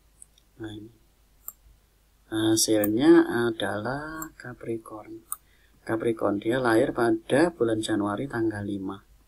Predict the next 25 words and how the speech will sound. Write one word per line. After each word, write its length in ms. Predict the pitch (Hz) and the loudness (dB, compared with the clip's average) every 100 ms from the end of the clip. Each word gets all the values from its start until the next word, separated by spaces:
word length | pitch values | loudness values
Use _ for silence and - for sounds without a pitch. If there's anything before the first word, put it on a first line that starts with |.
| - _ _ - | -20 _ _ -16
Kita 320 | 113 104 107 | -8 -6 -6
akan 320 | 104 104 101 | -8 -10 -6
cek 320 | - 160 202 - | 2 2 2 -6
apakah 400 | 113 113 110 113 | -10 -8 -6 -6
sesuai 320 | 104 120 113 | -8 -4 -2
dengan 320 | 110 110 110 | 0 0 0
yang 240 | 110 110 110 | -4 -6 -8
di 80 | 107 | -10
sini 320 | - 139 - | -6 -6 -6
Capricorn. 1120 | 117 113 113 - 117 113 110 - 113 110 110 _ - _ _ | -8 -8 -10 -12 -6 -4 -6 -6 -6 -6 -8 _ -20 _ _
Nah, 160 | 110 107 | -8 -4
ini 80 | |
betul, 400 | 110 - 117 117 - | -4 2 4 2 -2
dia 80 | 110 | -6
lahir 240 | 110 110 | -4 -4
tanggal 400 | - 110 104 104 _ _ _ - | -6 -6 -6 -8 _ _ _ -2
bulan 240 | 107 110 | 2 2
Januari 800 | - 107 101 107 104 110 151 - | 0 -2 0 0 -2 0 0 -2
pada 480 | - 110 - 123 202 _ _ _ _ - | -8 -10 -2 0 -2 _ _ _ _ -2
tanggal 320 | 113 107 104 | 2 2 0
lima. 320 | 104 101 101 - _ _ _ - - - _ _ _ _ - | -4 -6 -8 -12 _ _ _ -14 -10 -12 _ _ _ _ -14
Ini. 240 | 113 175 - _ _ _ _ _ _ _ _ _ - - - - - | -10 -10 -12 _ _ _ _ _ _ _ _ _ -16 -16 -16 -8 4
Kalau 240 | 135 143 | 8 8
kita 240 | 143 147 147 | 8 8 6
masukkan 880 | 143 156 135 - 151 156 156 156 | 4 2 2 2 2 4 4 6